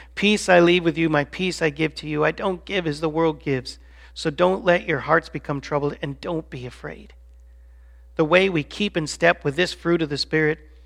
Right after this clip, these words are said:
is that we don't let our hearts become troubled. We don't follow the flesh and the mind into despair.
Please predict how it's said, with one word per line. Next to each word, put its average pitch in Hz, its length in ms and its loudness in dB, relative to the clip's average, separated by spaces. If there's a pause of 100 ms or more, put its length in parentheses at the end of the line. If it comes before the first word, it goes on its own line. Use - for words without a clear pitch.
(240)
is 147 140 -8
that 165 100 -4
we 180 120 -6
don't 196 280 0
let 151 400 -2 (300)
our 147 140 2
hearts 143 300 -2
become 135 320 -10
troubled. - 380 -14 (540)
We 180 80 6
don't 208 240 4
follow 190 460 8
the 170 120 -4
flesh - 560 0
and 151 160 -8
the 139 60 -4
mind 151 520 2
into 151 300 -8
despair. 127 560 -8